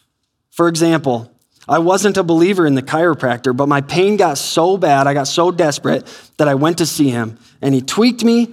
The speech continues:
and now I'm recovering. And now I'm a believer in the chiropractor, and I'll tell people about him." Well, what if they ask you what bone they tweaked and what technique they used and how it affected your health?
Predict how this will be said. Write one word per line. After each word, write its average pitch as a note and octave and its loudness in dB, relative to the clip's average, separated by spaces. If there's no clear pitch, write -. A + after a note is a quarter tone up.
and D3 2
now C#3+ 2
I'm D#3 2
recovering. A#2 -4
And D3+ 2
now A3+ 2
I'm G#3+ 0
a F#3+ 0
believer F3+ 2
in D#3+ 2
the D3 0
chiropractor, D3 0
and C#3+ 2
I'll A#3+ 2
tell G#3 0
people C3+ -2
about A2+ -2
him." A#2+ -12
Well, F3 0
what G3+ 2
if G3+ -2
they F#3 2
ask F3+ 0
you E3+ 4
what D#3 -2
bone D3+ 2
they A#2 -2
tweaked B2 -2
and A#2 -4
what E3+ 0
technique E3+ 0
they E3 4
used C#3 2
and C3 0
how F3 -2
it F#3 0
affected D#3+ -4
your D#3 2
health? C#3 -2